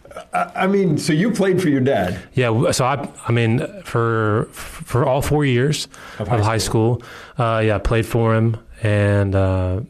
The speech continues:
Speaker 2: I mean, th-, one of the coolest opportunities of my life, just getting to kind of navigate through what does that look like. I mean, when, when,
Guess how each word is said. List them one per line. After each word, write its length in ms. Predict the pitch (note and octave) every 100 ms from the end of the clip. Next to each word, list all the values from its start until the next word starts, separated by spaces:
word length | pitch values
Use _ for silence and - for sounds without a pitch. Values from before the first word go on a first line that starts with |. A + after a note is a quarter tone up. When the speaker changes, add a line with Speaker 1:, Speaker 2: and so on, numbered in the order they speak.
| -
Speaker 2:
I 60 | -
mean, 540 | G#2 G2 G2+ - B2+ F#2+
th-, 140 | - C#3+
one 120 | B2 - _ _ _ - -
of 40 | C3+
the 60 | -
coolest 260 | - B2 A#2
opportunities 480 | G2+ G2+ A2+ G#2+ F#2+
of 60 |
my 100 | F#2
life, 260 | F2+ F2 F2
just 160 | F#2+
getting 220 | F#2+ A2+ G#2
to 260 | G2+ - - -
kind 200 | - B2+
of 60 | A2
navigate 580 | A2 A2 A#2 A2+ A#2 A#2
through 300 | A2 A2+ A#2
what 160 | G#2+
does 120 | A#2 A2+
that 120 | G#2+
look 200 | G#2 A2
like. 120 | B2
I 40 | A2+
mean, 260 | A2 G#2+
when, 300 | G#2 G#2+ A2 - - - - -
when, 560 | - B2 B2+ - - D#3